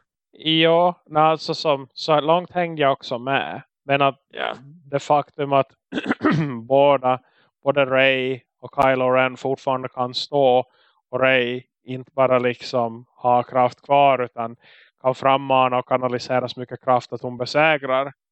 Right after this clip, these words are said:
Speaker 1: Palpatine.
Speaker 2: Ja.
Speaker 1: Så det känns
Speaker 2: Ja.
Speaker 1: ju som du säger lite att, well,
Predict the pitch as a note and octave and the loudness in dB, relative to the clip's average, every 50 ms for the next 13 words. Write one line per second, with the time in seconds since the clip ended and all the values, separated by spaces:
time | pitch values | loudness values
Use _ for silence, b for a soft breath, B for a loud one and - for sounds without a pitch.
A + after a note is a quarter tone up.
0 | _ _ _ _ _ _ _ _ - C3 B2 B2 B2 - C3+ - - C#3 B2+ A2+ | _ _ _ _ _ _ _ _ -2 0 0 0 0 -4 -8 -6 -4 -4 -2 -2
1 | B2+ - B2+ A#2+ B2+ B2+ E3+ - b b b b b b b b _ - - D3 | -4 -4 -4 -4 -4 -6 -6 -10 b b b b b b b b _ -6 -2 0
2 | C#3 B2 B2+ C#3+ C3+ - D#3 D3+ D3+ - - D#3 D3 C#3 - D3 D3 C#3+ C#3 - | 0 0 -2 -4 -2 0 0 0 0 -2 -2 -2 -2 -2 -4 -4 -4 -4 -4 0
3 | - C#3+ C#3+ C#3+ C3+ B2+ C3 C3 - C3 B2+ B2+ _ - C#3 C3 C3 C3 C3 B2+ | 2 2 4 4 4 2 0 -2 -2 -2 -2 -2 _ -2 0 2 4 4 2 2
4 | B2+ C3 C3+ G#2+ | 0 -2 -6 -10